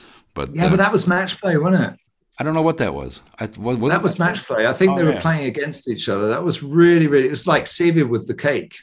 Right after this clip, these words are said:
Speaker 2: or was it with the pie? Remember the pie situation he was eating?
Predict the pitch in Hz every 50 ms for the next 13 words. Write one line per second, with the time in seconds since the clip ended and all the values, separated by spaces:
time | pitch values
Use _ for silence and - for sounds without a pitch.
0 | _ - 131 113 110 120 107 113 - - 110 95 104 - - - 131 131 139 156
1 | 180 185 185 - - - - 127 127 131 135 139 135 127 - - - 135 139 151
2 | 151 143 - 170 165 - - 170 156 165 165 160 - 120 101 110 110 104 107 120
3 | 135 131 - 170 170 185 190 190 185 -